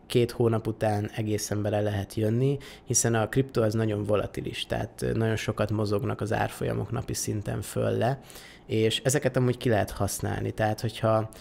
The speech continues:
ha beállítod az agyadba, hogy mondjuk én minden nap csak egy százalékot ki akarok szedni, akkor be tudsz állítani egy limitet ezeken a kereskedőfelületeken, hogy azon az egy százalék profitba ő adja el. És akkor, amikor meg leesik, oda meg megint be tudsz állítani egy limitet, hogy ott beszállok,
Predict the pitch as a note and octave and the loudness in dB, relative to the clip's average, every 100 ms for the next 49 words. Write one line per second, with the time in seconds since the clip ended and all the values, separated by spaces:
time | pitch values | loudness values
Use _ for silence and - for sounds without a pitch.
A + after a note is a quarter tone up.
0 | - - G#2+ G#2+ G#2 A2+ C3 B2 A2 A#2 | -20 -4 2 4 4 8 8 8 4 2
1 | G#2 G#2 A2 A2+ G#2+ G#2+ G2+ F#2+ G#2 G#2 | 2 4 4 4 2 2 2 2 0 0
2 | G2+ G2+ G2+ A2 A#2 G#2 G#2 G#2 - G#2+ | -2 -2 0 2 2 2 0 -2 -2 -2
3 | A#2 A#2 - G#2+ G2+ G#2 G#2+ - - - | 0 0 0 -2 0 0 -2 -4 -8 -4
4 | - - - - - G#2 A2+ D#3 E3+ - | -4 -2 -6 -6 -4 -2 0 0 0 -6
5 | - - - A#2 - B2+ C3 C3+ G#2+ - | -20 -16 -4 -2 4 6 6 4 2 2
6 | G#2 G#2 G#2+ G#2 G2 F#2+ G2+ A2 A#2+ C#3+ | 4 2 2 0 0 0 0 2 2 0
7 | C3+ - A2 G#2+ - G#2+ B2+ - C#3+ C3+ | -2 -4 -8 -6 -4 -2 -2 -2 -2 0
8 | C#3 C3+ C3 C3+ C3 B2 B2 B2 A#2+ A#2 | 0 0 0 -2 -2 0 2 2 2 0
9 | - - - - B2 A2+ G#2+ G#2+ A2 - | -6 -20 -10 2 4 4 4 2 0 0
10 | G#2+ G2 - B2+ - B2 A#2+ A2+ A2+ G#2 | -2 -2 -2 -2 0 0 2 2 2 0
11 | G2 G2+ - - - - - - - F#3 | 0 -2 -2 -4 -8 -12 -20 -18 -4 -2
12 | - E3 D#3 C3 A#2+ A2+ G#2+ F#2+ F#2+ C3+ | 0 0 4 4 4 4 4 4 2 4
13 | D3+ D3 D3+ C#3 B2 B2 A#2 A2 G#2 G2+ | 4 2 0 0 2 2 4 2 2 0
14 | G#2 G#2+ - A2 G#2+ A2 A2 A2 A2 G#2+ | -2 -4 -2 -2 -2 -4 -4 -2 -2 -2
15 | A2 - - G2+ D#3+ - F3 D3 C#3 C3 | -6 -6 -8 -2 0 0 0 2 2 0